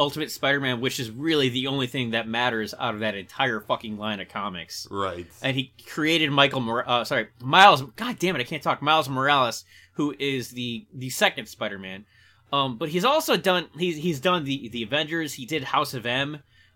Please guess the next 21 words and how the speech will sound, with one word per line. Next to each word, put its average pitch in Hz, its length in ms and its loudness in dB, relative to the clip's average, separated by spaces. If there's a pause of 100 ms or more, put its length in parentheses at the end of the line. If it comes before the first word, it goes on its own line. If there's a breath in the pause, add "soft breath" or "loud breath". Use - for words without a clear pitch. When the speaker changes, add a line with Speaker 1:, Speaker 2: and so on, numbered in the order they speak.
Speaker 1:
um, 127 200 4
he's 147 260 -4 (440)
written 156 320 -4
the 139 200 -4
X-Men, 160 380 -2
he's 262 420 -4 (400)
basically 170 720 0 (880)
Speaker 2:
Well, 131 120 -4
he 151 180 -4
created, 165 380 -2
Speaker 1:
Hopped. 202 280 10
Speaker 2:
he 160 100 -4
created 156 400 -4
Jessica 113 360 -4
Jones 123 320 -6
as 87 120 -14
well. 101 380 -6 (480)
Speaker 1:
Yeah, 127 360 0 (100)
Jessica 139 260 -6
Jones. 127 480 -4 (420 soft breath)
Um, 123 460 2